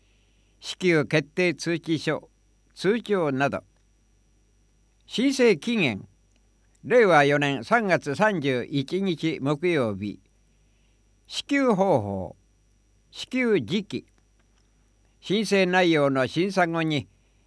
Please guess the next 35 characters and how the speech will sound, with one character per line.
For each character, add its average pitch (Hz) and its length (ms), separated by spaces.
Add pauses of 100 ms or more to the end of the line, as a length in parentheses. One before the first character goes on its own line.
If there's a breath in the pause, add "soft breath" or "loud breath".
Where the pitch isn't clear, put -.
申 247 300
請 233 240
書 208 160
に 185 320
記 - 100
載 202 240
さ 180 140
れ 175 100
た 160 180
口 202 260
座 214 140
に 196 280
振 151 140
り 160 140
込 - 160
み 143 140
ま 123 140
す。 - 240 (1700)
詳 262 200
し 254 80
い 226 120
こ 135 140
と 135 120
は 123 220 (180)
子 196 140
育 233 300
て 196 200
支 - 160
援 170 220
課 139 300
児 131 260
童 131 280
家 135 200 (280)
庭 170 200
係、 104 300